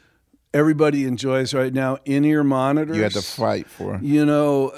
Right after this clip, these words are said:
Speaker 1: in-ear monitors, man, I spent three hundred thousand dollars developing those, <laughs> you know.
Speaker 2: Wow. Oh, wait, you literally
Speaker 1: Yeah, you
Speaker 2: Oh,
Speaker 1: know.
Speaker 2: speak on that, please.
Speaker 1: Well, <laughs> very interesting. So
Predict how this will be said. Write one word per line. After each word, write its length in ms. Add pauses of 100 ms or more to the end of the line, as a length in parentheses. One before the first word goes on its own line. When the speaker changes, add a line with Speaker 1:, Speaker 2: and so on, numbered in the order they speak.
(240)
Speaker 1:
in-ear 320
monitors, 640
man, 200
I 80
spent 300
three 200
hundred 280
thousand 380
dollars 380
developing 760
those, 440 (100)
<laughs> 80
you 160
know. 260
Speaker 2:
Wow. 380 (300)
Oh, 80
wait, 220
you 160
literally 800 (400)
Speaker 1:
Yeah, 540
you 180
Speaker 2:
Oh, 40
Speaker 1:
know. 180
Speaker 2:
speak 260
on 140
that, 180
please. 380 (140)
Speaker 1:
Well, 1120 (100)
<laughs> 20
very 400
interesting. 720
So 520